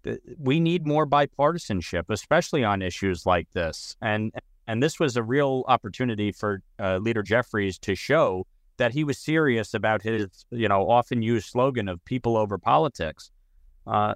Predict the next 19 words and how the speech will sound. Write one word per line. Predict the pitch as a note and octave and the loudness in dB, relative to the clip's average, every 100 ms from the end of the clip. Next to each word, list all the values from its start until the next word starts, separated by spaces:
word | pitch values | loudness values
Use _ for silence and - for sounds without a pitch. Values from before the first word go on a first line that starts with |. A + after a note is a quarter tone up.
| - | -2
unfortunately, | A#2 G2+ C#3+ C#3+ C3+ A#2 A2 A2 | -2 2 4 4 4 4 2 0
I | G#2+ G#2+ | 0 -2
think | - A2+ | 0 -2
it's | A2 - | -2 -4
just | A2 | -2
a | G2 | -2
hollow | F2 A2+ A2+ G#2 G2 | 2 4 4 2 0
statement, | - A2+ C3 G2+ F#2 - - - - - | 0 0 0 -4 -8 -10 -20 -20 -14 0
uh, | G2+ G2+ G2 | 4 4 4
that, | G#2 G#2 G#2 _ - | 4 4 2 _ -6
you | G#2 | 0
know, | G2 F#2+ - - | 0 0 -6 -6
uh, | G#2 F#2+ F#2+ G2 F2+ E2+ - | 0 2 2 0 -6 -12 0
yesterday, | G#2+ A2+ - G2+ F#2+ F#2+ - - - - | 2 4 2 2 4 0 -6 -20 -20 -4
uh, | G2+ G2 G2 F#2+ F#2+ G2 - _ - | 2 4 4 2 -2 -6 -10 _ -16
was, | A2 G2+ F#2+ - | -4 -2 -2 -2
was | A2+ G2 A2+ | 0 2 4
really | A#2 G2+ | 2 2
shown, | E2+ A#2+ G#2+ G#2 | 2 2 2 0